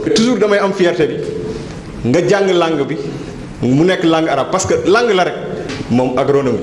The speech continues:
ba pare di bind. Mais loolu la ko yàlla may, mais comme, comme may googu noonu war nañ ko wan peuple Sénégal bañ xam ko. Waaw, parce que loolu moo ñu war.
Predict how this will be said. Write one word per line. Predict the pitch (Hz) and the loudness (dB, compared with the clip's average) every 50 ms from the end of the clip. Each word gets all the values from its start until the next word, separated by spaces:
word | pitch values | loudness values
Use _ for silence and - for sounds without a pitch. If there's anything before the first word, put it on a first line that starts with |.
| - - - - - - - - - - - | -6 -8 -8 -8 -8 -10 -10 -12 -10 -6 -2
ba | - - | -2 0
pare | - 135 - - | 2 2 2 0
di | 135 | 0
bind. | 117 123 120 101 - - - - - - - - - - - - - - - - - - - - | -2 0 -2 -2 -2 -4 -6 -6 -8 -8 -10 -10 -12 -12 -12 -14 -14 -14 -14 -14 -14 -12 -6 -2
Mais | 123 131 131 | 2 2 4
loolu | 139 165 190 214 | 4 4 4 4
la | 214 | 2
ko | 208 202 | 2 2
yàlla | 185 180 175 175 165 | 2 2 2 2 0
may, | 160 123 107 - - - - 135 - | 0 -2 -2 -4 -8 -8 -6 -4 -2
mais | 117 127 143 147 143 143 147 | 0 2 2 0 0 0 2
comme, | 247 240 240 240 - | 2 2 2 2 2
comme | 220 220 220 214 185 160 170 | 0 0 0 0 -2 0 2
may | 175 196 208 208 | 2 4 4 4
googu | 202 185 185 180 170 | 4 4 2 2 2
noonu | 156 147 147 147 143 - - - - - | 0 0 -2 -2 -4 -6 -6 -6 0 0
war | 147 170 180 | 2 2 2
nañ | 196 190 | 2 2
ko | - 175 | 2 2
wan | 170 170 180 175 175 175 175 175 | 4 4 4 2 0 -2 0 2
peuple | 190 185 190 180 165 156 | 2 4 4 4 2 2
Sénégal | - 170 160 151 139 139 135 127 | 2 0 2 2 2 2 0 0
bañ | 120 135 131 | 0 -2 0
xam | - 143 123 104 87 | 0 -2 -2 -2 -4
ko. | - - - - - - - - - - - - | -6 -8 -8 -8 -8 -8 -8 -8 -8 -8 -6 -2
Waaw, | 107 92 85 - - - | -2 0 0 -2 0 0
parce | 151 147 | 0 2
que | - 156 | 2 2
loolu | 147 160 175 175 | 4 4 4 4
moo | 175 170 170 | 4 2 2
ñu | 156 151 | 2 2
war. | 139 107 | 2 0